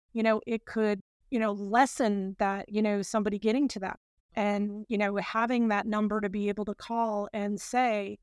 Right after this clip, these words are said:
"I need help," or, "Can I just, you know, just somebody to talk to," and, and everything. And again, you know, we understand what,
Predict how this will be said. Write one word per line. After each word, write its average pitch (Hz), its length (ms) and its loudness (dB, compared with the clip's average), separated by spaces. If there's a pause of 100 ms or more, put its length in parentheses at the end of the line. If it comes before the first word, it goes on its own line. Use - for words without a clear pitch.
(560)
"I 254 100 4
need 233 180 2
help," 196 360 -4
or, 208 100 -2
"Can 220 160 -2
I 226 80 4
just, 233 320 -2
you 226 60 0
know, 208 240 2 (200)
just 202 220 -2
somebody 233 360 2
to 202 100 2
talk 220 380 -2
to," 214 440 0
and, 196 320 0
and 208 160 0
everything. 208 460 -2
And 202 80 -2
again, 214 420 0 (320)
you 208 80 -4
know, 214 140 2
we 214 180 0
understand 208 720 0
what, 196 300 -4